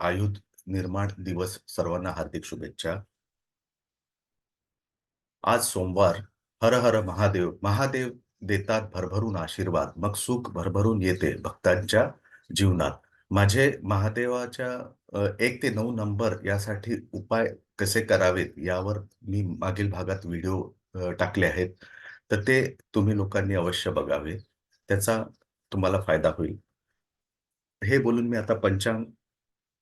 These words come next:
सुरू करतो. पंचांग म्हणजे काय, तर वार, तिथी, नक्षत्र, योग आणि करण या पाच मुख्य अंगांविषयी व इतर अनेक आवश्यक गोष्टींची माहिती.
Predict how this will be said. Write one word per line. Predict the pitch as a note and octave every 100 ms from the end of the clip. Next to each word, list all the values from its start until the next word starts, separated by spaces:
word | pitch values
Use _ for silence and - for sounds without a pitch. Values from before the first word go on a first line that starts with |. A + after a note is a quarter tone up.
| _ _ _ _ _ -
सुरू | - G2
करतो. | G2 - - B2+ -
पंचांग | G#2 G#2+ C#3+ C#3
म्हणजे | C3+ B2
काय, | B2 G2 G2+ - _ _ A2
तर |
वार, | F#2+ G2+ C3
तिथी, | C3 A#2
नक्षत्र, | A#2 G2+ G2 A2+ A#2
योग | F#2+ G#2 G2 F#2
आणि | F#2
करण | G2 G#2+ G2
या | D2 F2+
पाच | - G#2+ -
मुख्य | G#2 G2+ A#2
अंगांविषयी | F#2 F2 G2+ F#2+ - F2
व | D#2+ -
इतर | - A2+
अनेक | G2 G2 A2+ -
आवश्यक | F#2 F#2+ - F#2+
गोष्टींची | D#2+ - G2+ G2
माहिती. | E2+ D2+ - G2+ G2